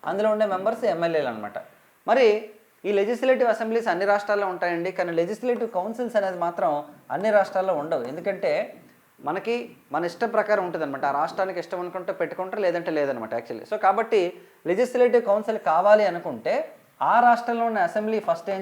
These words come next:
చేయాలంటే వాళ్ళకి రెండు by మూడో వంతు మెజారిటీతో ఆమోదించి పార్లమెంట్కి పంపించాలి. So పార్లమెంట్ ఏం చేస్తుంది తెలిసిన? It just requires only simple majority.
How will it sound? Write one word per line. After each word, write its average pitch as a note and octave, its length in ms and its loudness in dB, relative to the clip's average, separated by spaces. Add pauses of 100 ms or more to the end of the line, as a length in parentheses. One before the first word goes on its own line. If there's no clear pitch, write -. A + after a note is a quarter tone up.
చేయాలంటే D#3+ 360 -2
వాళ్ళకి E3+ 280 0
రెండు F3 260 -2
by G#3+ 180 0
మూడో F#3 280 0
వంతు F3+ 220 -4
మెజారిటీతో D#3 800 -2 (160)
ఆమోదించి E3+ 680 -4 (460)
పార్లమెంట్కి G3 500 2
పంపించాలి. D3 580 -6 (500)
So B3+ 80 2
పార్లమెంట్ C4 640 2
ఏం A#3+ 180 0
చేస్తుంది A#3 320 -4
తెలిసిన? G3 420 0 (140)
It D#3 160 -12
just G3+ 180 -6 (100)
requires A#3+ 400 -4
only A3 140 -8 (100)
simple A3 240 -4 (100)
majority. E3 580 -2